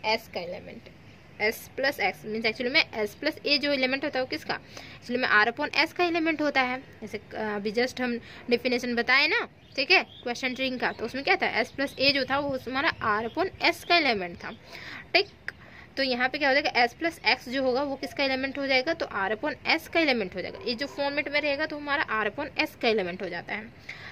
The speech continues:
ठीक। क्वेश्चन रिंग का एलिमेंट हो गया, ठीक है। And then और x जो हुआ वो कहाँ का एलिमेंट हुआ, तो ये हमारा R का एलिमेंट हुआ, x जो एलिमेंट हुआ वो हमारा R का एलिमेंट हुआ ना,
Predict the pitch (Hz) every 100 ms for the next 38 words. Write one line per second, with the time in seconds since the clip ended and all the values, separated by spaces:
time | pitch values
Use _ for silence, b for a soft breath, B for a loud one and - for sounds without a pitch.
0 | B - 392 - - - 262 311 311 285
1 | 285 294 285 240 190 180 151 202 175 143
2 | - - - - - - - - - -
3 | - 349 330 226 - B B 220 240 247
4 | 262 240 392 - - - - - - -
5 | - - - - - - - - - -
6 | 269 - 269 285 269 320 269 233 165 -
7 | - - 254 262 277 302 311 294 294 320
8 | 370 240 220 196 190 185 - 233 285 302
9 | 285 277 262 247 254 - - - - 226
10 | - 294 311 269 269 285 320 320 320 -
11 | 320 415 311 226 196 190 208 294